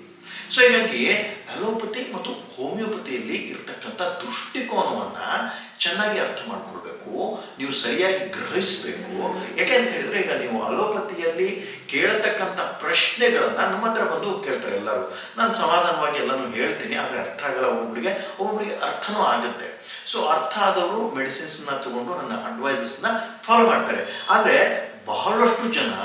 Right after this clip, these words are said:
ಏನಪ್ಪಾ ಅಂತ ಹೇಳಿದ್ರೆ, ಅಲ್ಲಿ ಇಮಿಡಿಯೇಟ್ ಆಗ್ಬಿಡುತ್ತೆ ಸರ್, ಇಮಿಡಿಯೇಟ್.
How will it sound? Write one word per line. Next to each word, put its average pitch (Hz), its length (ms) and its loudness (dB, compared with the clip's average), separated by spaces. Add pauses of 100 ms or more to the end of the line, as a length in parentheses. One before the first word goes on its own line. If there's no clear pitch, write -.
(140)
ಏನಪ್ಪಾ 190 380 0
ಅಂತ - 140 -6
ಹೇಳಿದ್ರೆ, 226 240 0
ಅಲ್ಲಿ 202 200 2
ಇಮಿಡಿಯೇಟ್ 277 360 0
ಆಗ್ಬಿಡುತ್ತೆ 190 500 0
ಸರ್, 190 140 2
ಇಮಿಡಿಯೇಟ್. 156 520 -2